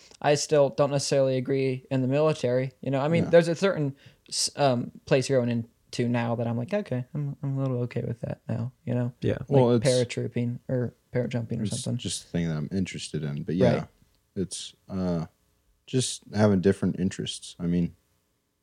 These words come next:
Speaker 2: not,
Speaker 3: Yeah.
Speaker 2: nothing wrong with that. Like,
Speaker 3: Yeah.
Speaker 1: Right.
Speaker 2: you really like parkour. I could never do parkour.
Speaker 1: <laughs>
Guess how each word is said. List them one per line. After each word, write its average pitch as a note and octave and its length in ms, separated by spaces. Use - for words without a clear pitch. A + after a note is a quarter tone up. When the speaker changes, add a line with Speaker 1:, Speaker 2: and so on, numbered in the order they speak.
Speaker 2:
not, F#2+ 220
Speaker 3:
Yeah. - 140
Speaker 2:
nothing G2 320
wrong F#2+ 240
with D2+ 120
that. C2 240
Like, D2+ 120
Speaker 3:
Yeah. A2+ 140
Speaker 1:
Right. - 220
Speaker 2:
you F#2 120
really G2 200
like F2+ 320
parkour. F#2+ 520
I G2 120
could G2+ 260
never G2+ 220
do G#2 200
parkour. - 460
Speaker 1:
<laughs> - 40